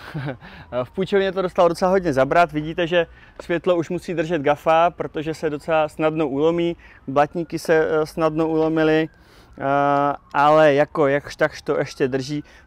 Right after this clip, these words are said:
U, u druhý mi teda už nefunguje moc displej, ale to všechno souvisí s tím, <laughs> že to prostě v půjčovně dostane hodně zabrat, lidi se k tomu nechovají jako k vlastnímu.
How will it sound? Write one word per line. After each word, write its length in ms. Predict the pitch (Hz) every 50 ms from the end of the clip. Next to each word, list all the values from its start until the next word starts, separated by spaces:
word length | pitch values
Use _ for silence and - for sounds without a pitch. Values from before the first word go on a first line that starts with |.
| _ 139 139 127 -
U, 140 | - 151 139
u 140 | 151 165 160
druhý 300 | 143 156 156 151 151 156
mi 120 | 151 147
teda 180 | 143 156 151 147
už 100 | 147 135
nefunguje 460 | 151 143 - - 151 143 139 151 147
moc 180 | 143 135 120 117
displej, 400 | 127 151 - - - 143 135 135
ale 180 | - 151 156 165
to 80 | 180 180
všechno 280 | - 196 180 190 185
souvisí 340 | 151 190 180 180 175 - 185
s 100 | - -
tím, 260 | - - - 175 165 127 - - - -
<laughs> 180 | - - - -
že 460 | 139 139 135 147 160 156 156 156 147
to 100 | - 160
prostě 280 | 135 151 151 139 - 170
v 40 | -
půjčovně 440 | - 151 143 - 165 156 147 151
dostane 340 | 147 151 143 - 156 147 143
hodně 240 | 139 143 143 156 156
zabrat, 340 | 143 143 135 139 143 139 135
lidi 180 | 139 135 139
se 120 | 135 - 143
k 40 | -
tomu 160 | 156 147 135
nechovají 340 | 135 131 - 160 143 139 135
jako 180 | 135 131 160
k 40 | 127
vlastnímu. 460 | 127 123 110 - - 147 135 120 113